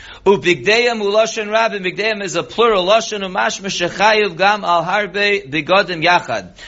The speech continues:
The mashmaos of bigdeihem is mashma even many garments, even though the drasha, one could argue with such a drasha, al kanfei bigdeihem could mean on the corner of everyone's garments. Everyone's one garment. It's plural when you talk about everyone.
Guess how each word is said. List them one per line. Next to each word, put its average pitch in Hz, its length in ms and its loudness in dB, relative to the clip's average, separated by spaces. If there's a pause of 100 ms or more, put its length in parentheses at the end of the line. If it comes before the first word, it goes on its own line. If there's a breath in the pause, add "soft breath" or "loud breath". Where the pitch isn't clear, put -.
(160 loud breath)
The 147 80 -2
mashmaos 208 560 2
of 208 180 2
bigdeihem 202 560 -2
is 165 100 -12
mashma 196 380 -4
even 180 240 -4
many 165 160 0
garments, 214 580 0
even 226 140 -6
though 214 100 0
the 196 60 -2
drasha, 190 560 0 (240 loud breath)
one 226 220 2
could 214 180 -2
argue 202 240 2
with 180 100 -8
such 170 140 -8
a 170 60 -2
drasha, 180 600 0 (300 loud breath)
al 151 140 2
kanfei 202 400 0
bigdeihem 202 400 -2
could 190 100 -4
mean 220 140 -2
on 196 80 -4
the 180 80 -6
corner 220 320 2
of 202 100 2
everyone's 214 480 0
garments. 165 480 -2
Everyone's 208 300 0
one 190 340 0
garment. 180 560 0
It's 135 120 -20
plural 220 380 0
when 170 100 -2
you 165 60 -4
talk 196 100 -2
about 175 140 2
everyone. 135 500 0